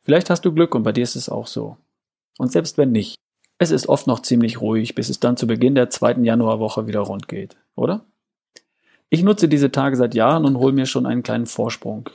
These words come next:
was meine Figur, meine Gesundheit und meine Fitness angeht. Ich starte an Weihnachten, sobald es ruhiger wird, und mache praktisch jeden Tag Sport. Ganz entspannt. Jetzt ist ja Zeit.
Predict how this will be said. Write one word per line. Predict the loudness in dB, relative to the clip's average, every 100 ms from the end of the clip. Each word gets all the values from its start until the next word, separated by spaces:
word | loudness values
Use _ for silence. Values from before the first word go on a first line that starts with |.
| _
was | -8 -2
meine | -2
Figur, | -2 -4 2 4 4 2 _ _ _ -4
meine | 0
Gesundheit | 2 4 4 4 2 4
und | 2
meine | 0 -2
Fitness | -4 -6 -8
angeht. | -8 -10 -12 -14 -16 _ _ _ _ _ _ _
Ich | -6
starte | -2 2 2
an | 2
Weihnachten, | 0 0 0 -2 -6 -6 -8
sobald | -8 0 2 0
es | 0
ruhiger | 0 2 0
wird, | 0 -2 -6 _ -20 _ _ _ 2
und | 4
mache | 4 2
praktisch | 0 -2 -4 2
jeden | 2 2
Tag | -2 -4 -4
Sport. | -8 -10 -10 -18 _ _ _ _ _
Ganz | -2 0
entspannt. | -2 -2 -4 -4 _ _ _ _ _ _ _ -2
Jetzt | 0
ist | 0
ja | -2 -2
Zeit. | -2 -2 -6